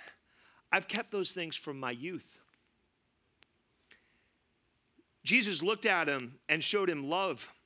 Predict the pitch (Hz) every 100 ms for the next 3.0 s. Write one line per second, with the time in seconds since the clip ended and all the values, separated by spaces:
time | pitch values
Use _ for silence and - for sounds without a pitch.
0 | _ - 170 165 - 202 180 185 160 139
1 | 123 113 _ _ - _ _ _ _ -
2 | 156 202 226 202 185 160 147 110 -